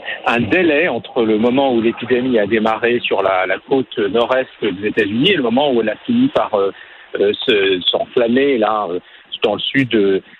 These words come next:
euh, des États-Unis. Donc, euh, on a l'impression que la catastrophe sanitaire qu'on a vécue à New York et dont on, on se relève, eh bien, elle est en train de démarrer, euh, dans le sud des États-Unis. C'est, c'est, c'est vraiment, euh, c'est, c'est vraiment dommage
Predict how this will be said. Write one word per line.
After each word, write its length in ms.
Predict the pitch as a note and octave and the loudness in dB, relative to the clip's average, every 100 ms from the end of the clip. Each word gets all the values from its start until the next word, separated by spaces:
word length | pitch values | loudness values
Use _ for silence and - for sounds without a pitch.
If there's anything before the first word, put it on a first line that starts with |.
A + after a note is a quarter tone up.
| - | -4
euh, 120 | G2+ F#2+ | 0 0
des 260 | - G2 | -4 -10
États-Unis. 420 | - F#2+ G#2 G3+ - - - - | -4 -2 2 0 0 -10 -20 -4
Donc, 200 | B2+ A2 - | 0 0 0
euh, 380 | C3 A#2 A#2 A#2+ | 2 2 2 0
on 180 | B2+ A#2+ | -2 0
a 80 | B2 | 2
l'impression 600 | B2 A2+ B2 - D#3+ F#3+ | 0 -2 -4 -2 0 0
que 100 | - | 0
la 180 | A#2+ G#2+ | 0 0
catastrophe 580 | - B2+ D3+ - D3 - | -2 -4 -6 -4 -4 0
sanitaire 420 | C3 B2 C#3 B2+ - | 0 2 2 -2 -4
qu'on 100 | G#2+ | -2
a 100 | F#2+ F#2+ | -2 0
vécue 300 | B2 A2 A#2+ | -2 -2 0
à 40 | A#2 | 2
New 120 | A#2 | 4
York 260 | A#2 A#2+ - | 4 0 0
et 80 | G2 | -2
dont 260 | F#2+ F#2 F2+ F2+ - | 0 -4 -10 -14 -8
on, 60 | F#2 | -8
on 60 | F2 - | -8 -12
se 80 | G2 - | -8 0
relève, 380 | B2+ C#3 G#3+ G#3+ - - - | 2 2 0 -4 -12 -14 -4
eh 80 | - | -2
bien, 200 | G2+ B2+ | 2 2
elle 60 | B2 | 2
est 40 | |
en 120 | G#2 | 0
train 220 | G2 - B2+ | -2 -2 0
de 80 | |
démarrer, 600 | A#2 A2 G#2 - B2 C#3+ G#2 | 2 0 0 -2 0 2 2
euh, 140 | F#2 - - - | 0 -6 -20 -4
dans 100 | G#2+ | -2
le 60 | - | 0
sud 140 | C3+ | 0
des 100 | A2+ | 0
États-Unis. 480 | G2 A2 G2+ A2 B2 - | 0 0 2 2 2 2
C'est, 240 | F#2 F2+ - - - - - | 2 2 -2 -16 -20 -20 -2
c'est, 200 | G#2 - - | 0 0 0
c'est 120 | G2+ | -2
vraiment, 560 | F2+ G#2 A2+ A#2+ B2 F#2+ | 0 0 2 2 2 0
euh, 180 | F2+ F2+ | -2 -4
c'est, 180 | - - - | -8 -20 -20
c'est 120 | F2+ | -18
vraiment 320 | F#2 A#2 A#2 | -4 0 0
dommage 360 | A2 G#2 G#2+ A#2 | 0 -2 -2 -2